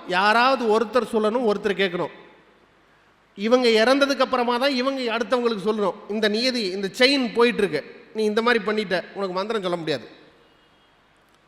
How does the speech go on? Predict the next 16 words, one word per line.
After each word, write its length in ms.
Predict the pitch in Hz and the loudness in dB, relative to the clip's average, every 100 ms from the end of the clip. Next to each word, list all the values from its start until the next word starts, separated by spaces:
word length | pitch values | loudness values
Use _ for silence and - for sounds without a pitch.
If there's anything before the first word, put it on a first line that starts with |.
| _ _ _ _ _ _ _ _ _ _ _ _ _ _ _ | _ _ _ _ _ _ _ _ _ _ _ _ _ _ _
ராமானுஜர் 460 | - 190 214 190 170 | -6 -2 -2 -2 -6
சொன்னாரு, 580 | 180 170 165 170 226 226 - - _ _ _ _ | -8 -8 -6 -4 -6 -10 -18 -20 _ _ _ _
"இந்த 280 | 165 175 160 | -14 -6 -4
மாணவன் 460 | 160 185 208 196 | 0 0 0 -2
இருக்கானே, 640 | 170 151 160 151 208 165 135 139 - _ _ | -4 -6 -4 -4 -4 -6 -8 -14 -20 _ _
இவன்தான் 560 | - 165 170 170 180 185 | -12 -8 -6 -4 -4 -4
தண்டம், 380 | 143 156 143 139 - - _ _ _ _ _ _ | -4 -6 -6 -10 -14 -20 _ _ _ _ _ _
இந்த 220 | 165 196 | -8 -4
மாணவன் 420 | 190 180 208 202 180 | -2 0 0 0 -4
இருக்கானே, 540 | 165 165 160 160 147 160 | -6 -6 -4 -6 -8 -8
இவன்தான் 460 | 175 185 175 175 170 | -6 -6 -6 -6 -6
பவித்திரம், 540 | 160 175 170 156 135 - - _ _ _ _ | -6 -8 -8 -8 -8 -12 -20 _ _ _ _
இவர்கள் 300 | 165 165 156 | -6 -4 -4
இருவரும் 680 | 165 190 196 175 165 147 - - | -2 0 2 0 -2 -6 -12 -8
அருவமாக்கப்பட்ட 880 | 160 220 240 214 190 180 156 147 147 | -2 0 0 0 -4 -6 -10 -10 -8
பொருள், 300 | 165 160 151 | -8 -6 -8